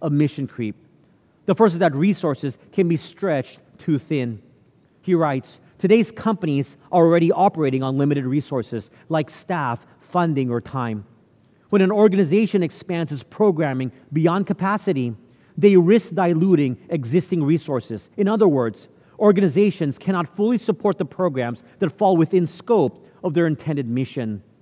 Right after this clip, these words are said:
This is application for the Christian and the church. A Christian simply has no time to do the work of the Lord when they're trying to juggle both worlds. Samuels notes a second common side effect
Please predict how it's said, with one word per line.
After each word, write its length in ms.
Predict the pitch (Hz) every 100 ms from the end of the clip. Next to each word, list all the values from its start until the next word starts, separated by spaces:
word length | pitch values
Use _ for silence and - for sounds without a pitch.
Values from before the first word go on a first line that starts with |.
| _ _ _ _ _
This 140 | - 180
is 120 | 156
application 600 | 165 - 165 180 180 156
for 100 | 147
the 80 | 139
Christian 640 | - 226 220 - 180 175 - -
and 160 | 156 143
the 60 |
church. 480 | 127 - 165 120 - _ _ _ _ _ _ _ _ _ _
A 80 | 185
Christian 380 | - 214 - 190
simply 440 | - - 240 208
has 160 | 185 127
no 260 | 160 185 240
time 380 | - 160 147 127 _
to 60 | -
do 40 | 190
the 120 | 175
work 280 | 156 202 196
of 60 |
the 80 | 196
Lord 300 | 147 127 127 - -
when 100 | 180
they're 100 | 175
trying 300 | - 202 202
to 80 | 180
juggle 640 | 127 202 165 123 117 120 _
both 260 | 117 127 117
worlds. 540 | 110 123 117 104 - _ _ _ _ _ _ _ _ _
Samuels 580 | - 202 190 185 175 -
notes 380 | 156 147 123 - -
a 80 |
second 380 | 143 - 180 165
common 280 | - 175 165
side 300 | - 180 185
effect 380 | 160 135 123